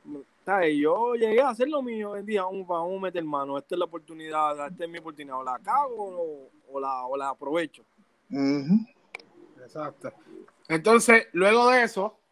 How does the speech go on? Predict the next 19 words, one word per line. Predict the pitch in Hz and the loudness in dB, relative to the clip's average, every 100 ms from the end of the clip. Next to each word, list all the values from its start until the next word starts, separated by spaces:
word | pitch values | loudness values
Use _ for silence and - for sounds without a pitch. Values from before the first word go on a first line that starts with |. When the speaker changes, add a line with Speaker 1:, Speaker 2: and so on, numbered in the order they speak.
| - | -10
Speaker 3:
que | 175 | -4
obviamente | 175 190 208 - 202 | -2 -2 -4 0 2
para | 190 175 | 2 0
volver | 175 | -2
a | 196 | -2
los | 190 | -2
que | 170 | -4
van | 160 | -2
a | 175 | 0
ver | 190 | 0
el | 180 | -2
video | 185 180 196 196 196 190 - | -2 0 4 4 4 0 -2
o | 170 | -4
lo | 170 | -2
van | 165 170 | -6 -8
a | |
escuchar | - 190 190 | -10 2 2
en | 185 | 2
podcast, | 196 196 - 165 156 - | 2 0 4 2 2 -4